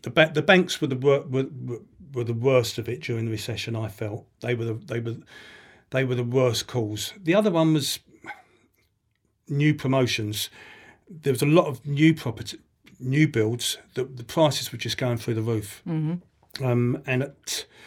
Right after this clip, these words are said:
Speaker 1: we had it recently where we had a, a promoter phone us up and say, "We're offering ten percent commission."
Speaker 2: Mm-hmm.
Speaker 1: The last time I heard that was back on the last recession.
Speaker 2: Mm-hmm.
Speaker 1: So what are they worried about?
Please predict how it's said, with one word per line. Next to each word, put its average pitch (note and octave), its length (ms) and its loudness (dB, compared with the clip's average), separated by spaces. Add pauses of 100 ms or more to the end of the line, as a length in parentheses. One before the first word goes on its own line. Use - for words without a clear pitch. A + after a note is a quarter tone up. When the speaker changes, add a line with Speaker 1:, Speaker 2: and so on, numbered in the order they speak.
(880)
Speaker 1:
we F3 100 8
had E3+ 120 10
it D#3+ 120 0
recently C3+ 500 2
where B2 280 0
we A#2+ 100 0
had B2 220 -2
a, A#2 160 0 (100)
a B2 160 -4
promoter B2+ 580 -2
phone B2+ 260 -2
us A2+ 120 -4
up C3 220 -2
and A#2+ 100 -8
say, C3 220 -4
"We're B2+ 200 -4
offering B2 300 -4
ten C3 320 -6
percent - 380 -6
commission." B2 420 -2
Speaker 2:
Mm-hmm. F#3 180 2 (760)
Speaker 1:
The B2 80 -6
last E3+ 300 6
time D3+ 120 4
I C#3+ 140 4
heard D3 300 2
that A2 260 -6 (640)
was G#2+ 100 -6
back A2 300 -4
on A#2 80 -4
the A#2 60 -2
last A2+ 280 -4
recession. A2 440 -8
Speaker 2:
Mm-hmm. E3+ 400 -2
Speaker 1:
So - 160 -8
what F3 140 0
are D#3+ 120 2
they - 0 -
worried B2+ 280 2
about? G2+ 300 -10